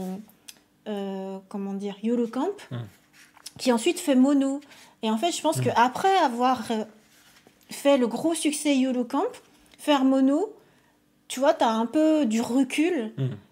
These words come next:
Speaker 1: et tu peux raconter les choses, euh, tranquille, sans avoir besoin de faire, euh, tu sais, genre, un, un premier chapitre, euh, qui est
Speaker 2: Super
Speaker 1: punchy
Speaker 2: punchy,
Speaker 1: et
Speaker 2: ouais.
Speaker 1: tout.
Speaker 2: Hmm.
Speaker 1: Là, tu peux,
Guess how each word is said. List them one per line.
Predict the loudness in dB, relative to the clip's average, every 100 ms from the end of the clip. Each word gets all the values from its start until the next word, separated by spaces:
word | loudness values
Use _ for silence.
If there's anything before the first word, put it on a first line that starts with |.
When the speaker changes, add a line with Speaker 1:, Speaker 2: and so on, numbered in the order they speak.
| _ -4
Speaker 1:
et | 0 -2 -4
tu | -4
peux | -2
raconter | 0 0 0 0 0
les | -2
choses, | 0 2 2 0
euh, | -2 -2 -2 -4 -10
tranquille, | -4 -2 -2 0 0 0
sans | -2 -2 0
avoir | 0 0 0
besoin | 0 -2 -2
de | -2
faire, | -4 -4 -4 -2
euh, | -4 -8 -16 -12
tu | -2
sais, | 0
genre, | 0 0 0
un, | -2 -2 -2
un |
premier | 2 4 6 4
chapitre, | 2 0 -2 -2 0
euh, | 2 0
qui | 0 -2
est | 2
Speaker 2:
Super | 4
Speaker 1:
punchy | 6 6 4
Speaker 2:
punchy, | 4 4 2
Speaker 1:
et | 2
Speaker 2:
ouais. | 2
Speaker 1:
tout. | 0 -2 -10 -2
Speaker 2:
Hmm. |
Speaker 1:
Là, | -2
tu | 0 -4
peux, | -2 0 0